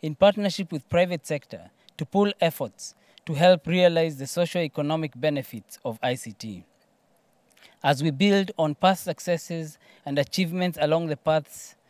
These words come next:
to beyond the Connect twenty twenty agenda, let us all remain united in purpose to create an integrated I C T industry that can drive economies, close digital gaps at a faster rate,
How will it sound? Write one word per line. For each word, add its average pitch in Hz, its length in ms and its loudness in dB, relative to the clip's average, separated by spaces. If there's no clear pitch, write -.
to - 100 -6
beyond 170 720 4
the 151 120 -8
Connect 160 520 -2
twenty 170 280 -4
twenty 160 380 -6
agenda, 147 580 -2
let 156 140 0
us 165 160 4
all 190 220 8
remain 180 360 2
united 160 600 -2
in 139 140 -6
purpose 175 600 -2
to 147 80 -10
create 165 520 -2
an 147 160 0
integrated 160 720 -6
I 165 140 4
C 175 160 -10
T 156 240 -8
industry 143 580 -8
that 135 160 -4
can 127 200 -2
drive 151 300 4
economies, 180 760 0
close 175 260 0
digital 151 500 -6
gaps 156 580 0
at 143 180 0
a 143 40 -4
faster 175 440 -2
rate, 151 360 -6